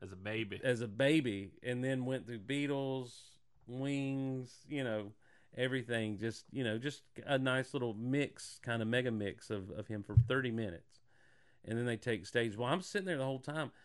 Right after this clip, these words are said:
Speaker 2: Met this great people. Um,
Speaker 1: Shout out to
Speaker 2: shout out to Christy, uh, who was sitting, you know, next to me at that point. I'm like, "My name's Steve."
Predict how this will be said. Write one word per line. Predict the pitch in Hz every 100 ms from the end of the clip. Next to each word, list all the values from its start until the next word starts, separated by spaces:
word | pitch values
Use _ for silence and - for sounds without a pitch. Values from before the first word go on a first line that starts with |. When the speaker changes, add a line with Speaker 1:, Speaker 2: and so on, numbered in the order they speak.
| - -
Speaker 2:
Met | 123 135
this | 123 113
great | 101 123 139 147
people. | 143 135 139 151 - _ - _ _ -
Um, | 127 127 123 110 95 - - _ _ - - _ - -
Speaker 1:
Shout | - 117 110
out | 113 117 -
to | 104 - -
Speaker 2:
shout | - 131 135
out | 135
to |
Christy, | 143 - 147 - 165 170 - - - - - - -
uh, | 120 117 117
who | 95 117 127 123 117 113 -
was | 117 117
sitting, | - 131 123 120
you | 123
know, | 123 113
next | 117 120 -
to | -
me | 127 127
at | 117
that | 120
point. | 123 123 113
I'm | 113
like, | 110 98
"My | 113
name's | 117 113
Steve." | - 131 135 135 131